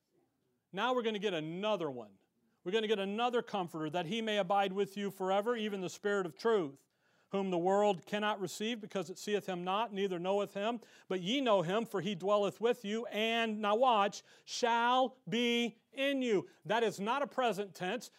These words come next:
That is a future tense. When the future out over here comes, what's gonna happen? You're gonna get the Holy Spirit. When do they get the Holy Spirit? Acts chapter two, Pentecost. That's a historical record of it.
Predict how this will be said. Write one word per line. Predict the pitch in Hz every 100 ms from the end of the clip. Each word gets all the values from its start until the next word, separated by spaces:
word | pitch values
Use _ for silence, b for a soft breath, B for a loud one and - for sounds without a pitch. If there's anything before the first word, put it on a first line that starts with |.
| -
That | 214
is | 233 190
a | 175 b
future | - 262 302 311 220
tense. | - 180 143 160 - b b b
When | 202 214
the | 214
future | - 269 311 320 277
out | 240 233
over | 226 214
here | 208 220
comes, | 220 202 196 226 240 b b -
what's | 240 -
gonna | 254 240
happen? | 226 254 247 156 110 _ _ _ _ _ -
You're | 175
gonna | 196 208
get | 156 180 254
the | 240
Holy | 196 233 226
Spirit. | - - 254 190
When | 170 240
do | 262
they | 262 233
get | 240 240
the | 214
Holy | 214 226 220
Spirit? | - 254 226 135
Acts | 139 -
chapter | - 185 170 214
two, | - 269 247 B B -
Pentecost. | 247 247 - 185 147
That's | 170 151
a | 151
historical | 165 - 202 214 214 233
record | 240 247 - 190
of | 170 127
it. | -